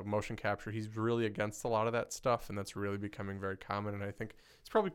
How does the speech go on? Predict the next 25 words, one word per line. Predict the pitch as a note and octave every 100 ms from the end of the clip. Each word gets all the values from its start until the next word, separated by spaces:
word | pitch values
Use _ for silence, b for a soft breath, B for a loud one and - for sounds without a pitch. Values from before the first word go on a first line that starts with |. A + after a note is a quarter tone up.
| -
frustrating | D3 - D3 C#3+
for | C#3+ B2+
more | A2+ A#2
of | A2
a |
grassroots | G2 A#2 A2 A2 A#2+ G#2+
film | - G#2+ A2
director | A#2+ B2 - B2 A#2+
like | B2 B2
him, | C3 C3+ C3+ b b b b b b -
um, | G#2 G2
who, | A2 A2
who's | A#2+ G2+
very | A2+ A2+
much | A2 G#2+ A2 -
ha-, | A#2+ A2
has | A2 G2+
both | A#2 A2 A2+
of |
his | G2+ -
feet | - A2
in | G#2+ G2
an | G2
older | G#2 G#2 G2+
style | - - F#2+ G2